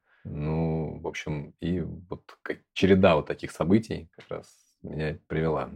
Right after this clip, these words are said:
на випассану. И там я как раз прожил то, что я в теории слышал про медитацию, вот в поле, что витало в облаке. И тут я получил, конечно,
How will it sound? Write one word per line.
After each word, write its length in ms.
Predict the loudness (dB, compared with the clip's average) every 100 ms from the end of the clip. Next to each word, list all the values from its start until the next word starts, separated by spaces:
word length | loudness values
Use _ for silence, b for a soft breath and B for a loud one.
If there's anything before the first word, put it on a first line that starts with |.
| -14 -16
на 140 | -16 -12
випассану. 580 | -8 0 0 0 -16 -18 _ _ b b b b
И 100 | -10
там 440 | 2 6 8 8
я 240 | 8 6 6
как 160 | 4 4
раз 140 | 2
прожил 800 | 6 4 6 6 8 6 4 -2 _ _ _
то, 160 | 6 6
что 500 | 2 _ 6 6 8
я 480 | 6 6 4 2 0
в 40 |
теории 260 | 8 8 8
слышал 520 | 4 2 4 -4 -6
про 140 | 2 4
медитацию, 800 | 4 2 4 4 4 0 2 2
вот 160 | -2
в 100 | -6 _
поле, 260 | 6 6
что 880 | 2 -4 -2 -2 -6 -12 -12 -12 -10
витало 480 | -4 -4 0 2 2
в 80 | 2
облаке. 380 | 2 0 -4 -10
И 40 |
тут 220 | -4 -2
я 200 | 0 0
получил, 460 | -2 -2 -4 0 -2
конечно, 600 | -2 -6 -6 -6 -6 -8